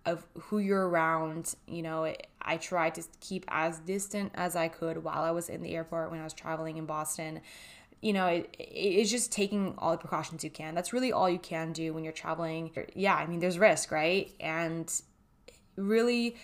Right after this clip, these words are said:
I'd say they're doing such a good job of, of trying to mitigate that risk as much as possible and, like, make it really a,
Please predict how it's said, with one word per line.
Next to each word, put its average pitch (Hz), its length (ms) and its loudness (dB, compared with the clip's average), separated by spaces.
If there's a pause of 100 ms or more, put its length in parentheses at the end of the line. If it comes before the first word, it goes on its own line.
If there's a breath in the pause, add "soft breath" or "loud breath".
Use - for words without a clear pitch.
(360 loud breath)
I'd 190 180 2
say 190 160 2
they're 185 160 2
doing 180 280 -2
such - 200 -4
a 202 40 -10
good 208 160 -2
job 170 260 2
of, 165 180 0 (360)
of 165 280 -2 (280)
trying 165 340 -8
to - 140 -8
mitigate 160 380 -4
that - 180 -2
risk 165 380 -2
as - 180 -8
much 165 140 -8
as 165 80 -8
possible 160 520 -6
and, 160 80 -6
like, 156 240 -8
make 165 280 -8
it 165 220 -4 (640)
really 196 560 0 (380)
a, 147 160 -2